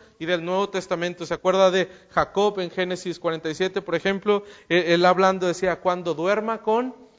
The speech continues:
con mis padres". Eh, hablaba del momento en el cual él iba a morir. Cuando Natán va y habla con David en segunda de Samuel, eh, también le explica, "Y cuando tus días", eh, hablándole, eh,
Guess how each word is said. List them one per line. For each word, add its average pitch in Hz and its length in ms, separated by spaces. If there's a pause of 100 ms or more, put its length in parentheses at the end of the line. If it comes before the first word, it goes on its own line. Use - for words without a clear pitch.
(100)
con 185 180
mis 190 220
padres". 254 560 (200)
Eh, 160 220
hablaba 170 480
del 185 180
momento 180 460
en 196 80
el 175 140
cual 190 320 (180)
él 170 220
iba 180 440
a 160 40
morir. 196 720
Cuando 190 320
Natán 214 680
va 208 140
y 214 80
habla 220 340
con 208 180
David 202 460
en 180 160
segunda 196 800
de 190 140
Samuel, 196 580 (220)
eh, 175 340
también 196 380
le 202 80
explica, 226 540
"Y 180 80
cuando 196 420
tus 185 220
días", 220 520 (280)
eh, 151 140
hablándole, 143 560 (120)
eh, 131 420